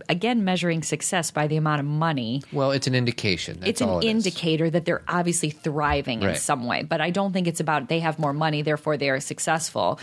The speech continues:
Speaker 1: They're just thriving in, in a different
Speaker 2: Well,
Speaker 1: way.
Speaker 2: I'm gonna play a quick clip from this.
Speaker 1: Okay.
Speaker 2: Uh, there's an interview, I don't know,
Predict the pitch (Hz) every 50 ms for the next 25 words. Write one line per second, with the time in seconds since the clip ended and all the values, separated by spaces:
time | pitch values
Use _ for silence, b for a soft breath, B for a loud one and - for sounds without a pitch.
0 | B B B B 170 170 156 165 156 - - - 160 151 156 151 156 151 151 151
1 | 151 139 139 139 135 131 127 123 123 - - 143 143 135 131 131 147 - 135 -
2 | - 170 - - 113 117 123 85 85 - - 127 131 151 165 160 160 - 139 127
3 | 113 - - - 117 110 - - _ - - - 101 98 104 - - - - -
4 | 123 120 123 123 127 131 135 - - 202 - 185 - 110 107 101 95 92 90 -
5 | - 110 110 104 98 98 101 98 101 104 95 101 101 101 95 95 95 95 92 92
6 | 87 87